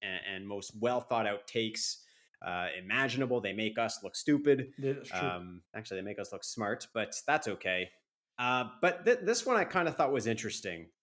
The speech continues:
Speaker 1: uh, where somebody took the men's Money in the Bank, the current competitors, Ricochet, Shinsuke Nakamura, L A Knight, Santos Escobar, and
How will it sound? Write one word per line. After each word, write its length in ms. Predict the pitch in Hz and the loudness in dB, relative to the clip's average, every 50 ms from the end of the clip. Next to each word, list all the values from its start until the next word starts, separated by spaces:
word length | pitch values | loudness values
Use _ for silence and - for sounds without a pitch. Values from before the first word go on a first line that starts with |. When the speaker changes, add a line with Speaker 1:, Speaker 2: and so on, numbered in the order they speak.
| - | -8
Speaker 1:
uh, 300 | - 104 101 98 98 101 101 113 110 | -4 -2 0 0 0 -2 -2 -4 -2
where 220 | 110 117 113 113 | 0 0 2 2
somebody 440 | 110 - - 156 147 165 175 175 160 | 0 0 -2 0 0 0 0 0 0
took 360 | 165 - - 147 143 143 - 123 110 104 | -2 -4 -2 -2 -2 -4 -6 -12 -12 -8
the 320 | 120 113 113 110 107 104 104 | -6 -4 -2 -2 -4 -4 -4
men's 760 | 107 117 147 180 180 160 123 101 92 92 90 - - - - - _ _ - | -2 0 2 2 2 2 0 -2 -4 -6 -6 -6 -8 -8 -10 -16 _ _ -10
Money 300 | 107 110 117 123 135 139 | -4 -2 -2 0 0 0
in 80 | 135 131 | 0 -2
the 80 | 127 | -2
Bank, 300 | 110 120 110 95 90 - - | 0 0 -2 -2 -2 -6 -10
the 80 | - 98 | -14 -12
current 500 | - - - 156 156 147 147 143 147 - - - - _ _ _ _ _ _ _ _ _ _ _ _ _ _ _ _ - | -8 -6 -4 -2 0 0 0 -2 -4 -6 -8 -8 -10 _ _ _ _ _ _ _ _ _ _ _ _ _ _ _ _ -10
competitors, 920 | - 135 127 127 - 151 139 127 110 95 90 92 107 139 - - - - _ _ _ _ _ _ _ _ _ | -8 -8 -4 0 0 0 2 0 -2 -4 -4 -4 -6 -6 -6 -8 -10 -12 _ _ _ _ _ _ _ _ _
Ricochet, 640 | - 151 180 170 - 135 - - 117 98 82 76 - - _ - - | 2 2 2 2 2 -2 0 0 0 0 -2 -4 -8 -14 _ -12 -6
Shinsuke 480 | - - 147 143 143 - - 147 135 | -2 -2 -2 0 -2 -2 -2 0 2
Nakamura, 720 | 127 127 127 127 131 117 113 113 110 110 113 113 - - - | 2 2 0 0 -2 -2 0 0 2 2 2 0 0 -2 -4
L 160 | 123 131 143 147 | -2 0 2 2
A 120 | 135 120 | 2 2
Knight, 340 | 113 107 101 101 95 - - | 2 2 0 0 -2 -4 -6
Santos 540 | - - 135 127 135 135 - 139 123 - 120 | -6 -4 -2 -2 -2 -4 -4 -4 -4 -2 -2
Escobar, 640 | 113 107 - - 123 104 104 101 101 101 101 104 - | -2 -2 -4 -4 -4 -2 0 0 2 2 0 -2 -4
and 300 | 101 92 90 90 87 87 | -6 -8 -8 -8 -10 -12